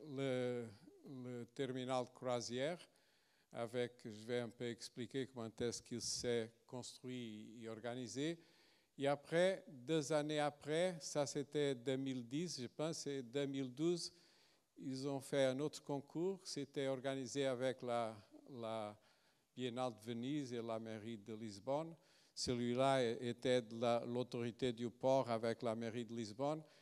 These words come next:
Et le deuxième concours, j'ai aussi eu la chance de le gagner. Et alors, j'ai la responsabilité de toute cette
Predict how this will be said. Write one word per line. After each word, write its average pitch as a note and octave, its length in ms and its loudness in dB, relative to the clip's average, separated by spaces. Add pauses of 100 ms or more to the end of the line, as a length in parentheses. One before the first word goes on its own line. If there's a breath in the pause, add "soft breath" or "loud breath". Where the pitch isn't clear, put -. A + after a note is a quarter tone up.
(280 soft breath)
Et C3 120 0
le C3+ 100 4
deuxième D3 480 4
concours, D#3+ 560 -2
j'ai C3 180 0
aussi C#3+ 580 0 (160)
eu C3+ 300 0
la B2+ 240 4
chance C3 500 -2
de B2+ 360 -2
le A#2+ 320 -6
gagner. A#2+ 520 0 (540 soft breath)
Et C3 80 6
alors, C3 260 6
j'ai B2+ 500 6
la B2 200 4
responsabilité C3+ 1080 2
de C#3 440 4 (840 soft breath)
toute C#3+ 240 -2
cette C#3 600 6